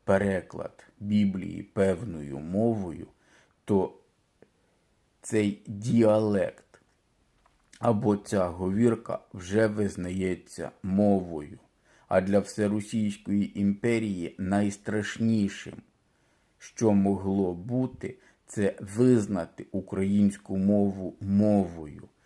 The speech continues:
Бо тоді виходить, що ця мова і давніша, і багатша, і розвиненіша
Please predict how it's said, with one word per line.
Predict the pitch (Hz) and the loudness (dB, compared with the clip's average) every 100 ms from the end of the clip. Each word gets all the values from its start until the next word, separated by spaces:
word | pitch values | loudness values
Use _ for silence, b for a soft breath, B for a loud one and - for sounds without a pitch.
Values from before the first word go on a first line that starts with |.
| b b b | b b b
Бо | 117 113 110 - - | -2 4 4 4 -6
тоді | 117 107 101 127 123 | 0 0 2 2 2
виходить, | 104 101 - 101 92 85 - _ _ _ b b b | 2 -4 -2 -2 -2 -4 -14 _ _ _ b b b
що | - - 110 101 - - | -16 -10 0 0 0 -6
ця | - 113 101 | -2 2 4
мова | 101 95 87 85 73 - | 6 4 2 -2 -4 -4
і | 117 110 | 0 2
давніша, | 113 104 104 101 95 - - 95 _ | 2 2 2 2 0 -6 -16 -16 _
і | - 104 | -2 0
багатша, | 101 98 90 90 87 82 - - 90 b b b b | 0 -2 -2 -2 -2 -4 -12 -14 -14 b b b b
і | 113 | 2
розвиненіша | 107 104 95 101 107 98 95 87 - 82 | 2 0 0 2 4 4 2 -4 -8 -10